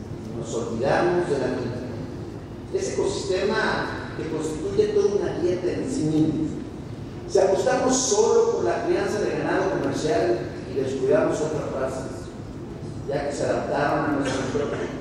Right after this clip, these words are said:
entonces estamos también poniendo en riesgo esa agroindustria moderna y productiva. Es un gran honor que se haya elegido Jalisco como sede de esta undécima edición del Simposio Internacional de Recursos Genéticos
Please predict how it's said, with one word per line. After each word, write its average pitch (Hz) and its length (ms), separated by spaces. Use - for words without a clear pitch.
entonces 214 500
estamos 254 440
también 208 340
poniendo 202 380
en - 220
riesgo 196 360
esa 180 200
agroindustria 147 600
moderna 185 460
y - 100
productiva. - 540
Es 196 200
un 196 80
gran 208 240
honor 220 400
que - 80
se - 140
haya - 80
elegido - 640
Jalisco - 600
como - 200
sede 160 300
de - 80
esta 151 220
undécima 143 520
edición 135 380
del 151 180
Simposio 147 480
Internacional 127 800
de 135 60
Recursos - 800
Genéticos 131 800